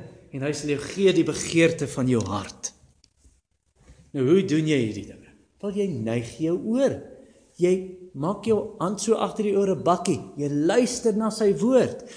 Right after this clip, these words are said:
Jy luister na sy woord dat jou siel lewe, vers drie. "Neig julle oor, kom na my toe, luister en julle siel sal lewe." Geloof kom deur die gehoor en wat ons hoor is die woord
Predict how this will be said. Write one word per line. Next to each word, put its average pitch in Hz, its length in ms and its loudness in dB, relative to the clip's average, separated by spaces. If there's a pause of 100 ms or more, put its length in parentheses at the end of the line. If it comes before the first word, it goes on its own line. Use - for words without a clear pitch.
(120)
Jy 170 140 4
luister 233 420 4
na 220 120 2
sy 208 160 2
woord 220 240 2
dat - 80 -4
jou 185 100 2
siel 247 380 0
lewe, 170 280 4
vers 143 340 -2
drie. 196 180 -2
"Neig 175 260 0
julle 190 200 0
oor, 196 240 2 (300)
kom 202 180 6
na 190 100 4
my 185 160 4
toe, 185 160 0
luister 147 600 2 (640)
en 151 180 0
julle 147 200 2
siel 180 380 4
sal 156 220 0
lewe." 156 320 2 (1120)
Geloof 202 400 6
kom 196 160 2
deur 180 160 2
die 170 80 -4
gehoor 160 400 4
en 127 60 0
wat 135 160 0
ons 117 100 -2
hoor 165 300 6
is - 100 0
die 143 160 2
woord 147 380 6